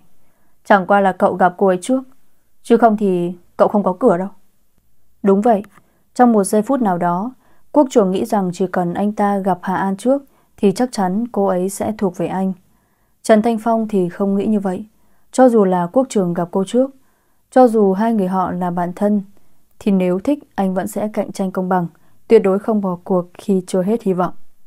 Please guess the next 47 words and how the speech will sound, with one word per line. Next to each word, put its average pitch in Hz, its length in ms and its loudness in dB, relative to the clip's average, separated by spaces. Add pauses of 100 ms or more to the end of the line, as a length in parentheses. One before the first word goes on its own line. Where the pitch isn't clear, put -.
(720)
Hạ - 160 -2
An 233 300 2
nhìn 202 160 0
thấy 185 220 0
hai 226 160 0
con 214 220 2
người 196 160 0
nổi 180 220 -2
tiếng 180 360 -2
trong 208 220 -2
hai 196 220 -2
giới 185 360 0
thương 208 300 2
chính 202 380 0
bày 180 200 -2
ra 185 320 -2
tính 180 220 -4
trẻ 202 160 -2
con 190 360 -2
thì 175 200 -2
không 196 200 -4
khỏi 190 160 -4
buồn 175 240 -4
cười. 175 340 -2 (680)
Không 254 220 4
ngờ 202 240 0
bình 190 180 -2
thường 180 220 -2
lãnh 180 180 -2
khốc, 254 220 -2 (300)
nghiêm 214 260 4
nghị 202 120 2
như 185 160 -4
vậy, 185 240 -4 (460)
nhưng 214 220 4
cũng 214 180 0
có 196 120 -2
lúc 240 260 0
họ 185 200 -2
cũng 196 220 -6
có 175 180 -4
một 214 200 -2
mặt 175 180 -4
đáng 170 220 -4
yêu 190 180 -2
như 185 120 -4
vậy. 175 240 -4